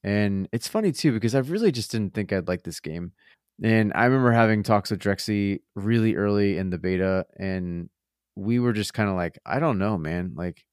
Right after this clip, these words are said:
I, I w-, I was actually disappointed that I'd put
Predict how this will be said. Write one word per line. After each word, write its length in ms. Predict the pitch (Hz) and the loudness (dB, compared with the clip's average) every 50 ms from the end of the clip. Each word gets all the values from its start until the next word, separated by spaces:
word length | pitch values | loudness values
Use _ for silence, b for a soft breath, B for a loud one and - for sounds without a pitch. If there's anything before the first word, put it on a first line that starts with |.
| _ | _
I, 80 | - 85 | -6 -2
I 120 | - 95 120 | 0 2 2
w-, 160 | 143 156 - - | 4 2 2 2
I 60 | 127 | 2
was 180 | 135 139 120 139 | 2 4 2 2
actually 560 | 139 - - 147 131 117 107 104 101 92 - _ _ _ _ _ | 0 0 0 -2 0 0 0 0 -2 -4 -6 _ _ _ _ _
disappointed 600 | 101 110 110 117 117 92 - 104 104 110 107 95 | -12 -10 -6 -6 -6 -4 -2 -2 0 0 0 0
that 80 | 92 92 | 0 -2
I'd 160 | 85 82 78 | -2 -2 -4
put 180 | - - - | -8 -10 -10